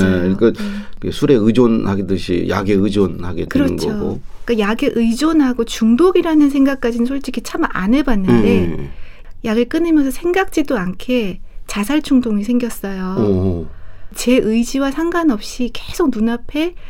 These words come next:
Speaker 2: 제가 베란다로 떨어지는 환영이 보이고
Speaker 1: 음.
Speaker 2: 그걸 멈출 수가 없는 거예요. 제가 컨트롤할 수가 없더라고요, 생각을.
Speaker 1: 그게 뭐 약 금단현상 같은
Speaker 2: 네,
Speaker 1: 건가요?
Speaker 2: 네.
Speaker 1: 음.
Speaker 2: 그러니까 제 의지랑 전혀 상관없이 약 때문에 죽을 수 있다는 거를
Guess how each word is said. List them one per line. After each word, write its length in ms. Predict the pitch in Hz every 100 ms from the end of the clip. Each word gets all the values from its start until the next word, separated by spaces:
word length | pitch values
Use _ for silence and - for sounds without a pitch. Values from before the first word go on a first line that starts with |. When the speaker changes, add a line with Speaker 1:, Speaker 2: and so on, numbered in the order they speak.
| - -
Speaker 2:
제가 220 | 233 226
베란다로 520 | - 220 247 240 226
떨어지는 540 | - 285 311 302 233 226
환영이 380 | 294 302 285 247
보이고 600 | 240 196 190 - 302 359 -
Speaker 1:
음. 60 | - - - - -
Speaker 2:
그걸 260 | 262 277
멈출 420 | 190 190 247 -
수가 320 | 349 - 277 220
없는 300 | 202 214 208
거예요. 260 | 190 180
제가 300 | 185 185 180 170
컨트롤할 540 | - 349 381 320 269 262
수가 200 | 247 175
없더라고요, 540 | 151 202 185 180 180
생각을. 640 | 202 254 240 202 185 190
Speaker 1:
그게 340 | 196 107 107 101
뭐 200 | - 98 95
약 240 | 101 104
금단현상 720 | - 113 123 117 104 90 82
같은 240 | 78 - -
Speaker 2:
네, 160 | 233 214
Speaker 1:
건가요? 160 | 208
Speaker 2:
네. 380 | 196 185 175 185 - - -
Speaker 1:
음. 360 | 101 95 95
Speaker 2:
그러니까 240 | - 95 92
제 140 | 247
의지랑 420 | 269 240 240 277 262
전혀 200 | 214 226
상관없이 1000 | - 349 370 330 214 - - 254 226 - - - -
약 260 | 202 180 -
때문에 280 | 320 320 311
죽을 300 | - 214 233
수 180 | - 208
있다는 460 | 185 233 233 226
거를 600 | 202 196 196 208 214 185